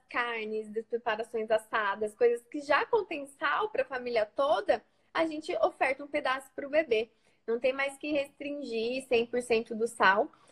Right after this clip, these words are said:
mesmo porque essas mães não davam sal pro bebê, fazia tudo separado, mas davam biscoito de polvilho, ou dava uma bolachinha, né? Ou dava uma bolacha de arroz,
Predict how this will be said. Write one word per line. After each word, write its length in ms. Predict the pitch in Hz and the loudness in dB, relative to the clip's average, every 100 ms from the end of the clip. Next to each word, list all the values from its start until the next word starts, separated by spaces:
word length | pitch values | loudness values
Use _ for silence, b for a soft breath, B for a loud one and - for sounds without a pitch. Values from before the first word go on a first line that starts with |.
| b 240 | b 8
mesmo 300 | 254 294 294 | 8 6 -2
porque 320 | 311 311 302 | 0 0 0
essas 400 | 294 370 381 339 | 2 2 0 0
mães 240 | 320 311 | -2 -2
não 160 | 311 302 | -4 0
davam 320 | 269 285 311 | 0 0 -4
sal 260 | - 254 254 | -2 -2 -2
pro 160 | - | -4
bebê, 460 | 262 247 233 226 294 _ _ _ _ - | 0 0 2 0 -2 _ _ _ _ 0
fazia 260 | 233 247 | 2 2
tudo 220 | 240 320 - | -2 -6 -6
separado, 800 | 370 320 285 262 233 220 247 339 _ _ _ - | -2 -2 -2 -2 -4 -4 -10 -18 _ _ _ -6
mas 160 | 285 | -4
davam 300 | 294 294 320 | 0 0 0
biscoito 460 | 320 330 320 285 302 | -6 -2 2 2 0
de 120 | - - | -18 -4
polvilho, 520 | 311 320 233 214 226 _ _ | -2 -2 -8 -14 -16 _ _
ou 140 | 220 220 | -2 4
dava 240 | 226 247 | 4 2
uma 200 | 285 269 | -2 -2
bolachinha, 840 | 233 247 233 226 - - 220 196 196 _ | 0 2 4 2 -4 -12 -10 -12 -18 _
né? 220 | 214 208 | -10 -4
Ou 60 | 214 | 2
dava 240 | 226 247 | 4 4
uma 120 | 262 233 | 2 0
bolacha 520 | 226 220 226 226 220 | 2 2 0 -6 -4
de 80 | 226 | -4
arroz, 300 | 247 202 | -2 -6